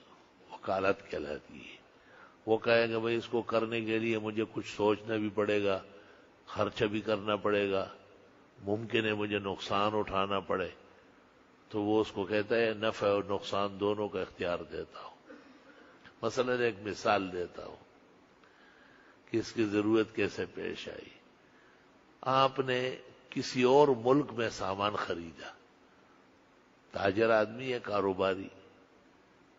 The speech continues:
आपने देखा नहीं है, जब तक आदमी देखे नहीं, सौदा डन नहीं होता।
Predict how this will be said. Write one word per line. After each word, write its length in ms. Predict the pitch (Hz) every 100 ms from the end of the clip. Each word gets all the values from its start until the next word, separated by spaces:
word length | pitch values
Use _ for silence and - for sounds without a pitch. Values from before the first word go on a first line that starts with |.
| - _ -
आपने 360 | 98 95 104
देखा 380 | 98 104 110 117
नहीं 280 | 113 117 117
है, 240 | 110 - -
जब 340 | 113 107 - -
तक 200 | 117 101
आदमी 360 | 101 101 107
देखे 460 | 90 101 107 - 117
नहीं, 300 | 120 123 107
सौदा 460 | - 110 110 104
डन 260 | 95 92 104
नहीं 280 | 107 104 101
होता। 420 | 98 95 87 -